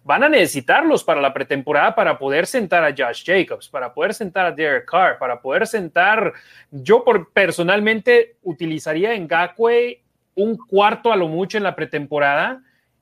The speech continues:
y ya, porque él lo quiero al cien por ciento en la campaña regular, que este año va a ser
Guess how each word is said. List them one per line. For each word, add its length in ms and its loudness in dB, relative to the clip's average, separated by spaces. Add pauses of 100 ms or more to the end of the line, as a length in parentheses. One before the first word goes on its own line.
(160)
y 240 -4
ya, 260 2
porque 340 -2
él 80 2
lo 140 0
quiero 200 0
al 100 -2
cien 180 -6
por 160 -4
ciento 280 -8
en 40 -6
la 120 -4
campaña 400 -4
regular, 360 -2
que 100 -6
este 200 -4
año 220 -2
va 180 2
a 40 -2
ser 440 -2